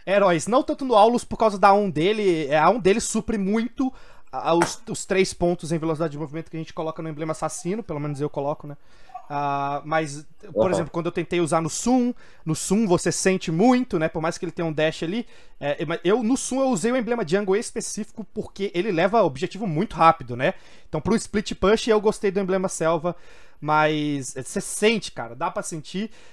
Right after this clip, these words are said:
Speaker 1: que
Speaker 2: Sim.
Speaker 1: aqueles três pontos fazem diferença. Inclusive, a Montun até colocou, essa velocidade de movimento ela é tão relevante na jungle que a Montun colocou no emblema A D C também, né? Os três pontos em velocidade de movimento,
Speaker 2: Sim.
Speaker 1: pra as pessoas
Speaker 2: Não dá pra
Speaker 1: tentarem
Speaker 2: jogar
Speaker 1: fazer.
Speaker 2: sem, véi.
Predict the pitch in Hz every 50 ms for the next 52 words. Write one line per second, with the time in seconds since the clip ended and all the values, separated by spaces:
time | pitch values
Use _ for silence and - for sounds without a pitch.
0 | - - - - - - 170 180 175 170 165 170 143 156 165 156 - - 185 202
1 | 214 214 - - - 208 196 214 233 233 - - - - 175 180 185 190 175 196
2 | - - - 170 170 175 170 175 165 - - 170 156 170 180 - 220 220 - 302
3 | 254 190 247 247 285 - 208 247 254 269 247 226 - 233 240 262 247 226 - 214
4 | 220 254 269 262 - 269 285 247 - - 220 240 247 - - - - - 208 214
5 | 220 226 185 233 240 208 240 214 165 175 214 208 220 190 - - 254 302 285 285
6 | 226 165 139 165 175 170 - 151 131 120 120 139 151 135 117 117 - - 170 165
7 | 175 170 - 190 - 254 262 247 214 - - 220 262 262 - 214 240 247 220 208
8 | 233 240 226 - - 220 214 285 254 - - - 247 285 302 - - - - -
9 | - - 277 277 196 208 262 339 285 214 233 285 247 185 - - 185 196 202 -
10 | - 190 196 180 202 180 170 185 175 - 185 175 160 175 165 139 160 220 285 277
11 | - - - - - 196 196 208 - - 214 196 - - 240 202 - 233 - 113
12 | 127 131 120 127 139 - 160 151 156 143 135 127 139 135 131 - - 120 131 143
13 | 143 123 120 113 110 107 -